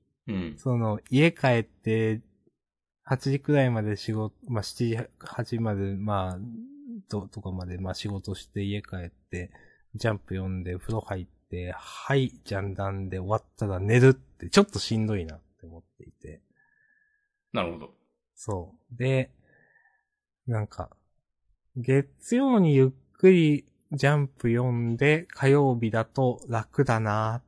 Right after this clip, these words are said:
Speaker 2: って思って、変えていいっすかって言いました。
Speaker 1: ああ。あ、
Speaker 2: はい。
Speaker 1: 一緒、それでもいいですけどね。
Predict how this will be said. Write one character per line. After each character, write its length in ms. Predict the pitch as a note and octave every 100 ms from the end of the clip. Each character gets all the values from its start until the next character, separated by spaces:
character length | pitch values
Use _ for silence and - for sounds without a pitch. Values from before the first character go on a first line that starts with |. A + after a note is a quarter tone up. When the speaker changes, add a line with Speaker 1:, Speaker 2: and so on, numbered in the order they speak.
| _ _
Speaker 2:
っ 20 |
て 240 | - A2 -
思 320 | B2+ A#2 A2+
っ 420 | G#2+ _ _ _ -
て、 320 | A#2+ A#2+ - _ _ _ _ _ _ _ _ _ - -
変 160 | G2+
え 60 | G2+
て 160 | - G#2
い 80 |
い 20 | G2+
っ 20 |
す 100 | -
か 180 | - A2
っ 60 |
て 60 | - -
言 100 | E2
い 40 |
ま 140 | D2+ -
し 100 | -
た。 160 | - - - _ _ _ _ _ _ _ _ _ _ _ _ _ -
Speaker 1:
あ 60 |
あ。 20 | A2+ G2+ F#2 F2 E2 D#2 _ _ _ _ _ _ _ _ _ _ _
あ、 140 | D3+ E3
Speaker 2:
は 80 | E3
い。 120 | E3+
Speaker 1:
一 40 |
緒、 400 | - C4 B3 D4 -
そ 160 | G#3+
れ 60 | A3
で 40 |
も 120 | A3 C3+
い 40 |
い 20 |
で 40 | C3+
す 100 | -
け 60 |
ど 80 | D2
ね。 180 | -